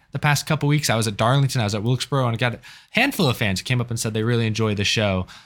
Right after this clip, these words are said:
Um, but also, uh, the comments on their last Mark Martin episode. That was so cool to get Mark Martin on, a NASCAR Hall of Famer, a legend. Um, and it was really cool to see, uh,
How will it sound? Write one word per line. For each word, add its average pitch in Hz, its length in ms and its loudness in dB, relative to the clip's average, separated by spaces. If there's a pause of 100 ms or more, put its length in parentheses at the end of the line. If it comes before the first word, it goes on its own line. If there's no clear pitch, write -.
(120)
Um, 104 380 0
but 113 180 0
also, 135 560 2
uh, 107 320 0
the 110 80 -2
comments 117 380 -2
on 107 100 0
their 101 100 -2
last 104 400 -2
Mark 110 280 -4
Martin 98 240 -2
episode. 92 380 -6
That 92 100 -6
was - 100 -6
so 135 260 0
cool 117 240 -2
to 104 60 -2
get 95 160 -4
Mark 107 300 -4
Martin 104 260 -4
on, 98 300 -2 (260)
a 110 80 -4
NASCAR 110 480 2
Hall 104 180 2
of 95 80 -2
Famer, 98 460 -4
a 104 100 -4
legend. 107 640 0 (340)
Um, 92 320 0
and 92 80 -4
it 101 40 -2
was 101 140 -2
really 107 160 2
cool 104 220 -2
to 95 60 0
see, 95 280 0
uh, 90 160 0